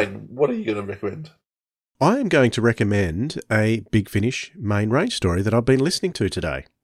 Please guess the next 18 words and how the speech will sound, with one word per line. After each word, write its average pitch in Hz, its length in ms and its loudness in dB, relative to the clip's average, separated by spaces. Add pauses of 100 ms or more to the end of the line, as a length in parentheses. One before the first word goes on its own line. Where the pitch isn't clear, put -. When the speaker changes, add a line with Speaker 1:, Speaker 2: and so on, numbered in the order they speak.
(160)
Speaker 1:
um, 95 260 -4
just - 220 -2
to 101 60 -8
do 107 80 0
a 95 40 -2
bit 95 140 0
of 90 80 0
research 113 480 0
for 104 120 -4
a 98 60 -2
forthcoming 101 520 -4
episode. 202 500 -6 (760)
And 113 140 2
that 175 220 4
is 127 400 2
the 101 160 0
Fifth - 400 0
Doctor 104 480 0